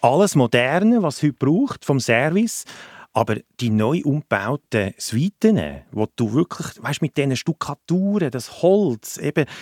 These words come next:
der Champagner ist schon parat, ähm, die Nachttischlämpchen, die Aussicht, da hast du überall noch die Hangkurbel mit den Fenstern. Es ist einfach vieles originalgetreu restauriert worden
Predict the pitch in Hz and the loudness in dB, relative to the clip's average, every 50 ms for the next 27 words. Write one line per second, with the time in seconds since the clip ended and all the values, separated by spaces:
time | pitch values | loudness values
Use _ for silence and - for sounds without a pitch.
0 | - - - - - - 143 147 135 - 147 156 175 190 202 190 185 175 - - | -18 -20 -10 -6 -2 0 0 0 2 2 4 4 6 6 6 6 4 4 4 2
1 | 180 165 - 170 160 165 160 160 160 160 165 170 175 - - 135 - - 127 131 | 0 2 2 2 2 4 4 4 4 4 4 4 2 0 -2 -6 -4 -2 0 0
2 | 131 131 131 127 - - - - - - 143 135 131 135 151 165 165 - - 170 | 0 0 0 0 -2 -6 -14 -16 -4 0 2 2 4 4 2 0 0 0 -2 0
3 | 156 - - 143 135 143 160 156 - 160 - _ - 160 170 175 190 190 - - | 0 0 0 0 0 2 0 0 -2 -6 -4 _ 0 2 2 2 0 -2 -2 0
4 | - 180 180 170 - - - 147 127 131 127 - 160 - 175 147 147 143 151 165 | 2 2 2 0 -2 -4 -4 -2 -2 -2 -2 -2 -2 0 0 2 2 2 2 2
5 | 156 143 - 120 - 117 120 147 180 190 - - 175 175 185 185 185 - 170 156 | 0 0 0 0 2 2 4 4 4 4 2 2 2 4 4 2 2 0 -2 -4
6 | 139 - - 131 - 147 156 165 175 185 - - - 160 135 160 - 160 180 180 | -4 -6 -6 -6 -2 -2 0 0 0 -2 -4 -4 -4 -4 -2 -2 0 2 2 2
7 | 202 - - - - - - - - - 180 180 220 220 - - - 156 151 160 | 0 -2 -4 -10 -16 -20 -20 -4 0 2 2 4 2 2 0 0 2 4 4 4
8 | 156 147 156 151 135 131 117 120 143 165 180 - 190 180 - - 143 131 120 120 | 4 2 4 4 4 6 4 4 4 2 2 2 0 -2 -2 0 0 2 4 4
9 | 131 143 160 180 180 _ - 123 123 120 - - - 107 101 98 104 110 131 175 | 4 2 2 0 0 _ 2 2 2 2 2 2 2 2 2 2 2 2 2 2
10 | 208 - - 165 160 170 175 170 165 170 | 2 2 0 2 4 4 4 4 2 0